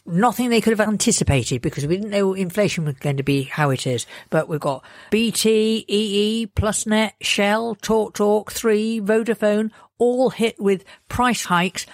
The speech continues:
of up to seventeen percent. The majority are fourteen point four percent. But, you know, it depends on whether they're using the consumer price index as their guide or the retail price index. The lucky ones at the moment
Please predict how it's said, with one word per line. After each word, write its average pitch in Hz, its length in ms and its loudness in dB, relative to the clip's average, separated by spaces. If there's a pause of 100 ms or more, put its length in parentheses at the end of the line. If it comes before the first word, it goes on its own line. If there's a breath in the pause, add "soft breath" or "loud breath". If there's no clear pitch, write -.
(120)
of 180 220 0
up 220 220 -2
to 226 100 0
seventeen 226 540 0
percent. 160 360 0 (200 loud breath)
The 185 100 2
majority 202 880 0
are 220 80 -2
fourteen 202 480 0
point 190 340 0
four 190 220 2
percent. 127 480 -4 (300 loud breath)
But, 185 200 0 (100)
you 214 80 0
know, 190 80 2
it 202 180 0
depends 220 380 -2
on 214 180 0
whether 208 240 4
they're 190 320 4 (180 loud breath)
using 214 440 -2
the 196 80 -4
consumer 269 580 -2
price 202 360 -2
index 175 420 -2
as 202 140 -4
their 185 180 -4
guide 180 480 0 (220 loud breath)
or 190 200 2
the 175 120 0
retail 175 420 2
price 135 340 0
index. 131 540 -2 (420 loud breath)
The 185 100 2
lucky 262 360 2
ones 240 260 -2
at 214 80 0
the 214 80 0
moment 190 480 2